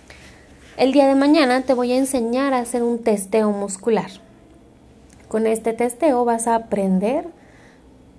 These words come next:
cómo tu cuerpo te puede dar respuestas, sí o no. Son las dos respuestas posibles que tu cuerpo sabe y que quizás hasta el día de hoy no has experimentado.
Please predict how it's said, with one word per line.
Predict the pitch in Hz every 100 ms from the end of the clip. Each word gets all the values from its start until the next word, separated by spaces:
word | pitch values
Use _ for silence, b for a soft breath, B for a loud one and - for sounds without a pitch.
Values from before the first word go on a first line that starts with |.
| -
cómo | 247 262
tu | 285 320
cuerpo | 285 233 226 277
te | -
puede | - 240 226
dar | 220 214
respuestas, | 226 226 330 349 - 214 - - -
sí | - - 285 277 -
o | 277
no. | 285 370 - - - B B B B B B
Son | - 285
las | 285 277
dos | - 294
respuestas | 330 330 277 254 247
posibles | - 214 226 214 247
que | -
tu | 302
cuerpo | - 220 214 208 208
sabe | - 214 233 226 233 233 - - - - - - - _ - - - - - -
y | 262
que | - 220
quizás | 220 208 214 214 214
hasta | 233 202
el | 185
día | 185 185
de | 190
hoy | 180 185
no | 180
has | 202
experimentado. | 190 - 190 185 175 175 -